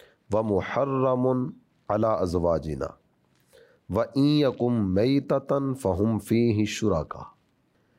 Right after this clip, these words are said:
نہیں، یہ لوگ مویشیوں کے بارے میں، تو مویشی کے جب وہ بچے وغیرہ کے سلسلے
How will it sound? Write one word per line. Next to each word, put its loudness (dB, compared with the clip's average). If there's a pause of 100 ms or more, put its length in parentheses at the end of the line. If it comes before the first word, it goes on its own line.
(120)
نہیں، 2
یہ 4
لوگ 0 (280)
مویشیوں 0
کے 2
بارے 2
میں، 2 (640)
تو 0
مویشی 4
کے 2
جب 2
وہ 2
بچے 0
وغیرہ 2
کے -2
سلسلے 2